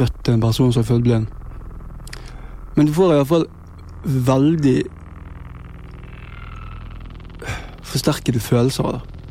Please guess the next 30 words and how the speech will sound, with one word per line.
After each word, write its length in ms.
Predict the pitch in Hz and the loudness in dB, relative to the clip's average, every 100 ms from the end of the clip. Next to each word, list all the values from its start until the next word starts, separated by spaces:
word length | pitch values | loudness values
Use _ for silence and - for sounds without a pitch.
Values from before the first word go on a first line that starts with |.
| - - - - - - - - - - - - - - - - - - - - - - - - - - | -16 -16 -14 -14 -14 -14 -14 -14 -14 -14 -14 -14 -16 -16 -16 -14 -14 -16 -16 -16 -18 -18 -16 -16 -16 -4
Og 120 | 156 185 | 4 6
han 160 | 165 | 6
holdt 300 | - - 139 | 4 4 4
på 160 | - 160 | 4 2
på 140 | - 131 | 4 2
det 80 | 117 | 4
samme 360 | 131 143 135 | 4 6 6
viset. 420 | 120 120 - - - | 6 4 0 -4 -4
«Hvor 320 | - 175 165 - | 0 2 4 2
er 160 | - | 2
heroinen 400 | 139 147 143 139 | 4 4 6 6
min? 160 | 131 127 | 4 2
Hvor 340 | - 185 160 | 2 4 4
er 60 | 151 | 4
heroinen 400 | 139 151 147 139 | 4 4 4 4
min?» 160 | 131 - - - - - - - - - - | 2 -2 -8 -8 -8 -10 -10 -12 -12 -12 -2
Og 80 | 139 | 2
så 140 | 165 147 - - - | 2 0 -8 -12 -12
surret 520 | - - 156 151 208 139 | -6 0 4 4 4 4
han 120 | 127 | 4
meg 120 | 123 | 4
fast 440 | 143 175 - - - | 4 2 -2 -10 -10
og 60 | - | 0
fant 220 | 143 135 | 2 2
en 60 | |
kniv 320 | - 165 156 120 | 2 4 4 4
ut 140 | - | 2
av 80 | 117 | 2
kjøkkenskuffen 1000 | 131 - 135 127 - - - - 120 120 | 2 2 2 2 2 -2 -2 0 2 4
min. 100 | 117 | 2